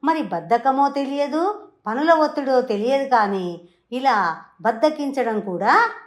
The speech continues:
మంచిది కాదు. ఇలా చేయడం మనిషి మనసుకి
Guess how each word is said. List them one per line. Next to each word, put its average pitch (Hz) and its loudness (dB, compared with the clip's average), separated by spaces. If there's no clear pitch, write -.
మంచిది 185 -6
కాదు. 165 -4
ఇలా 226 4
చేయడం 247 2
మనిషి 247 0
మనసుకి 269 0